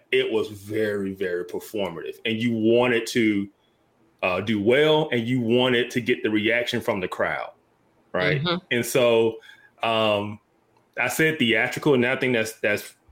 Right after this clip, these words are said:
Speaker 1: still a, a, a word, but I think performative, the, the risk or the temptation to perform. And that's what other, you say a lot of people, you know, they sung and they was kinda like, "Okay, why am I still here?" 'Cause they, their performance was over, right? They were off the stage,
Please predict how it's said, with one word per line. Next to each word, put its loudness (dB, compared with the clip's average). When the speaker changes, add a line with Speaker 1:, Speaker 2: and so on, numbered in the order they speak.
Speaker 1:
still 2
a, 0
a, -6
a 4
word, 2
but 2
I -14
think 0
performative, 0
the, 0
the 2
risk 0
or 4
the 2
temptation 0
to -2
perform. -2
And 2
that's 0
what 4
other, 6
you 2
say 4
a 4
lot 4
of 2
people, 0
you 2
know, 2
they 2
sung 2
and 0
they 0
was -2
kinda -2
like, 0
"Okay, 0
why 2
am -2
I -2
still 2
here?" 2
'Cause 2
they, -2
their 2
performance 2
was 2
over, 2
right? -2
They 2
were 4
off 0
the 2
stage, 0